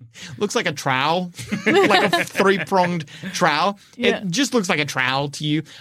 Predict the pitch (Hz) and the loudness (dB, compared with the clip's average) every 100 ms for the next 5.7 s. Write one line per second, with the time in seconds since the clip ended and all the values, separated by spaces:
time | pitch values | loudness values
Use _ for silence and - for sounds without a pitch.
0 | - 180 240 254 240 208 220 196 190 156 | -2 2 4 4 4 2 0 0 -2 -2
1 | - 180 - 185 156 147 165 180 180 175 | -2 -4 -4 -2 0 2 2 2 0 -2
2 | - - - 180 190 196 180 220 214 - | -6 -12 0 2 2 0 0 0 -2 -2
3 | 170 151 139 143 170 180 180 180 - - | -2 -2 -2 0 2 2 2 0 -4 -2
4 | 165 156 156 147 139 - 165 165 - 220 | 0 0 -2 -4 -4 -4 -2 -2 -2 -4
5 | 226 214 - 165 165 294 | -4 -6 -2 0 0 0